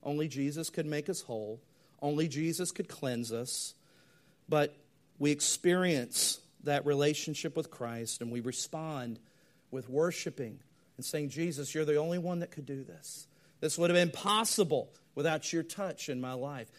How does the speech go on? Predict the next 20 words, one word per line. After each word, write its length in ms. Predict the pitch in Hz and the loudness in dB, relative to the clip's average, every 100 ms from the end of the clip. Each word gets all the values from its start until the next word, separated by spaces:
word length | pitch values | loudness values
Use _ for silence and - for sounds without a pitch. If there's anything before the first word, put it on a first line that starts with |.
| - | -8
and 100 | 139 | -2
I 120 | 147 | -2
give 260 | 143 151 139 | 0 -2 -2
you 140 | 139 | -4
thanks." 760 | 139 - 165 123 - - - - - - - | -6 -6 -6 -6 -10 -10 -10 -14 -20 -20 -6
And 100 | 143 | 0
I'm 200 | 156 196 | 2 2
going 280 | 180 185 180 | 2 2 0
to 120 | 180 | 0
be 140 | 160 160 | 0 2
more 240 | 175 196 | 4 4
deliberate, 800 | 160 175 190 202 165 139 - - _ _ - | 4 6 8 8 6 0 -2 -12 _ _ 0
not 300 | 180 220 175 | 4 4 4
just 400 | 202 190 - - _ _ _ _ _ _ | 4 4 0 -6 _ _ _ _ _ _
Turkey 480 | - 240 240 226 185 | 2 4 6 4 2
Day, 440 | 143 131 113 117 - _ _ - | 2 0 -2 -8 -14 _ _ 2
but 100 | 180 | 4
I'm 140 | 226 | 6
gonna 180 | 254 226 | 6 8
be 240 | 208 208 | 6 4